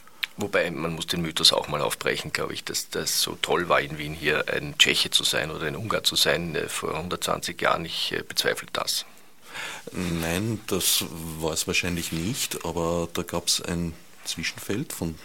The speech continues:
Speaker 2: Deutschsprachigen, also die Generation meiner Großeltern, zum Beispiel mein Großvater, seine beiden Schwestern haben beide Tschechisch gesprochen und Deutsch.
Speaker 1: Natürlich, das wäre das Ziel aufs Innigste zu wünschen,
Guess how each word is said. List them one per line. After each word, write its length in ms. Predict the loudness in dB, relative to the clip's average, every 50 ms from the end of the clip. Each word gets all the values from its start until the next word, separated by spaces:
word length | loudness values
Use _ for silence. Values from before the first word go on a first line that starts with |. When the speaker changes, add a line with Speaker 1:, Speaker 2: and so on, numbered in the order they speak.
| -20 -20 -12 -6
Speaker 2:
Deutschsprachigen, 1200 | -4 -4 -4 -4 -4 -2 -2 -2 -2 0 -2 0 0 0 -2 -2 -4 -6 -6 -2 0 0 0 0 -2 -2
also 240 | -4 -2 -2 -4 -4
die 140 | -4 -6
Generation 840 | -4 -4 -2 -2 -2 -2 0 0 0 0 0 -2 -2 -2 -2 -2 -2 -2
meiner 220 | -2 -2 -4 -4
Großeltern, 640 | -6 -6 -6 -6 -4 -4 -4 -4 -4 -6 -6 -6 -6
zum 140 | -6 -4 -4
Beispiel 240 | -4 -4 -2 -2
mein 120 | -2 -2 -2
Großvater, 600 | -2 -2 -2 -2 -2 0 -2 -2 -2 -2 -6 -4
seine 260 | -4 -4 -4 -4 -6
beiden 240 | -6 -6 -6 -4 -6
Schwestern 500 | -6 -6 -4 -6 -6 -4 -4 -6 -6 -6
haben 180 | -6 -8 -8 -10
beide 240 | -10 -8 -6 -6 -4
Tschechisch 400 | -4 -4 -4 -6 -6 -6 -6 -6
gesprochen 420 | -6 -6 -4 -6 -6 -6 -6 -8
und 180 | -8 -8 -8 -8
Deutsch. 240 | -10 -10 -10 -14 -16 -18 -18 -20 -20 -20 -20 -20 -20 -10 -4 -4 -4 -2 0
Speaker 1:
Natürlich, 340 | 0 4 4 4 2 2 0
das 220 | 2 4 4 6
wäre 160 | 6 4 4 4
das 180 | 0 0 2
Ziel 160 | 2 2 2
aufs 100 | 6 6
Innigste 320 | 6 6 6 0 -2 0 2
zu 160 | 0 0 0
wünschen, 320 | 0 -2 -2 -2 -2 -4